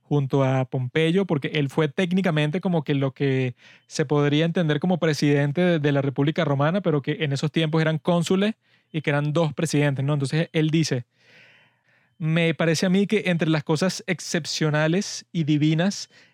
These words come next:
que Atenas ha producido y contribuido a la vida humana, nada es mejor que los misterios", que así se referían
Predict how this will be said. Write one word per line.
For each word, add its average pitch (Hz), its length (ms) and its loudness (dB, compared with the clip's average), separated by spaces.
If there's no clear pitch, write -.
que 156 360 0
Atenas 160 680 -2
ha 160 120 -2
producido 170 720 0
y 170 80 -4
contribuido 156 800 2
a 147 80 0
la 139 140 2
vida 139 180 2
humana, 165 400 0
nada 196 580 2
es 180 220 0
mejor 190 320 4
que 214 80 0
los 185 120 2
misterios", 139 760 0
que 151 80 -2
así 143 120 -2
se 160 680 2
referían 151 600 0